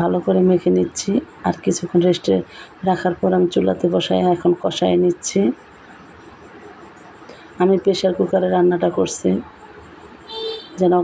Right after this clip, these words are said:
তাড়াতাড়ি সিদ্ধ হয়ে যায় গোশতটা। ভালো করে কষিয়ে নেওয়ার পর আমি আলু দিয়ে দিলাম, কারণ গরুর গোশে অনেকে আলু পছন্দ করেন,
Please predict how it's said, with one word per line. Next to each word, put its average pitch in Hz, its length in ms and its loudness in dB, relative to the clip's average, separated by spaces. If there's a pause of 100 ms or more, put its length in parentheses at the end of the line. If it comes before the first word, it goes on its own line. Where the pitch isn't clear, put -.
(220)
তাড়াতাড়ি 180 400 0 (100)
সিদ্ধ 170 200 0 (120)
হয়ে 175 160 4
যায় 175 200 4
গোশতটা। 180 360 0 (680)
ভালো 170 280 2
করে 190 220 2
কষিয়ে 180 400 2
নেওয়ার 185 320 2
পর 190 140 2 (640)
আমি 180 140 2 (100)
আলু 180 240 2
দিয়ে 185 200 4
দিলাম, 185 260 2 (2000)
কারণ 190 260 0
গরুর 190 300 4
গোশে 196 280 0
অনেকে 185 320 2
আলু 185 120 0 (100)
পছন্দ 185 300 0 (120)
করেন, 190 200 0